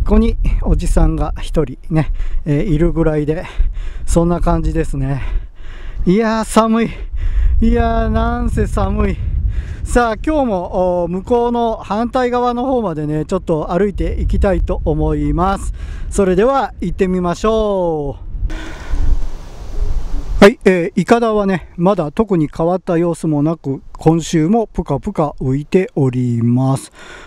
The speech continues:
はい、えー、一体何のいかだなんでしょうか。ね、未だに謎です。わかりますかね？ここでなんか潮の流れがちょっと変わった感じの、ちょっとね、色が変わってるのわかりますかね？うん、面白いですね。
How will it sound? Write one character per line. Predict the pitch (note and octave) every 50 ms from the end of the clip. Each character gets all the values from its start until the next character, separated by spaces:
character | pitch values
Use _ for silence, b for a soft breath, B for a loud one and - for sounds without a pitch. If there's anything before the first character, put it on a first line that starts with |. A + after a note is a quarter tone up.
| B B
は | - - F3+ F3+
い、 | F3+ - -
え | E3 D#3 D#3 D3+ C#3+ C#3
ー、 |
一 | D3 C3+
体 | - - - D#3 D#3 F3 G3+
何 | C#3+ D#3+ G#3+ D4 D#4
の | A#3 D3+ C3+
い | B2+
か | - C#3 C3+
だ | C#3 C3+ C3
な | C3 B2+ B2+
ん | B2
で | A2+ G#2+ G#2+
し | - -
ょ | B2 A2 A2
う | G#2+ -
か。 | - E3+ F3+ - - - - -
ね、 | D3 D3 D3 C#3
未 | C3+ D3 F3 G#3
だ | G#3 G#3 G3+
に | F#3+ F#3 -
謎 | - D#3 C#3+ D3 C#3+ C3 C#3+ D3 C#3 C3+ A#2+
で | C#3+ D3+ C#3+
す。 | - - - B B B B B B B B B B B B B B B B B - - -
わ | D#3 C#3+
か | - B3+ B3+
り | C4
ま | B3 A#3
す | - -
か | F#3 D#3+
ね？ | C#3+ C3+ B2+
こ | - E3+ F3+
こ | G#3 B3 B3+
で | B3 B3+
な | B3 B3+ B3+
ん | G#3
か | - C3+
潮 | B2 - - - F3 F#3+ G#3+ A3+
の | A3 A3+ A3
流 | A3 A3 G#3+ G#3+ G3+ A3 A3+ A3 A3
れ | G#3
が | F3 C3+ -
ち | - E3
ょ |
っ | D#3 - -
と | C3 - -
変 | D3 D3
わ | D#3+ F3
っ | -
た | - - F3 -
感 | - E3+ E3 E3+ E3
じ | D3+ E3
の、 | E3 E3 D#3+ D#3+ D#3+ - - - - _ -
ち | B3+
ょ | C#4
っ | -
と | - D#3+
ね、 | C#3 C3+
色 | C#3+ D#3+ G#3 A3+
が | F#3 C#3+ - -
変 | C#3+ C#3+
わ | D3+ D#3+
っ |
て | - _ F3 E3
る | E3
の | C#3+ C3 B2+
わ | B2 -
か | - D#3
り | D3
ま | D#3 D#3 D#3
す | - -
か | B2 A#2
ね？ | B2+ C3+ C3 B2+ A#2+ G#2+ - B B B B B B B B B B - D#3+
う | D#3
ん、 | F3 F3 D#3+ D3 C#3 D#3
面 | E3 E3 G3+ F#3+
白 | - A#3 A#3 G#3+
い | F3+
で | C3+ B2+
す | - - C#3+
ね。 | D3 D3 D3 C#3+ -